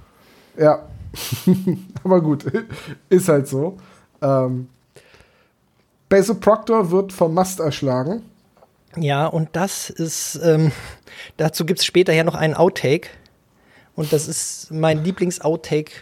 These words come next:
Speaker 2: aller Zeiten.
Speaker 1: Wo Jochen Malmsauer halt einfach noch drei Minuten weiter brüllt, nachdem der Mast eigentlich schon auf ihm drauf liegt. Das meinst du, ne?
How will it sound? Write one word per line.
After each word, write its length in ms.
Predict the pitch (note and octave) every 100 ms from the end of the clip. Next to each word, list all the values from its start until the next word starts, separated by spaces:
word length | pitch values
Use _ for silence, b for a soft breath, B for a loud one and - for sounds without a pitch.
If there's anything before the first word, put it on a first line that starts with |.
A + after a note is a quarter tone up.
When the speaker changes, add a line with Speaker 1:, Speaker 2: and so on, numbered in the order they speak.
| -
Speaker 2:
aller 220 | - E3
Zeiten. 420 | E3 - C3+ A#2+ A2+ B B B
Speaker 1:
Wo 80 | D#3+
Jochen 260 | F3 F3+ E3+
Malmsauer 440 | D#3+ F#3 F3 D#3
halt 140 | D3+ D#3
einfach 220 | D3+ D#3+
noch 220 | D#3 D3+
drei 240 | C#3 D3+ E3
Minuten 360 | E3 E3+ F3+
weiter 320 | C3+ D#3+ E3+ D3
brüllt, 440 | C3+ D3+ D3 D3
nachdem 400 | C#3 C#3 D3 C#3+
der 100 | C#3+
Mast 220 | C#3+ C#3
eigentlich 220 | D#3+ D3
schon 120 | - C#3+
auf 120 | C3
ihm 80 | C3
drauf 260 | C3+ D3
liegt. 160 | B2+ A#2
Das 120 | A#2
meinst 240 | B2+ B2 B2+
du, 40 |
ne? 160 | B2+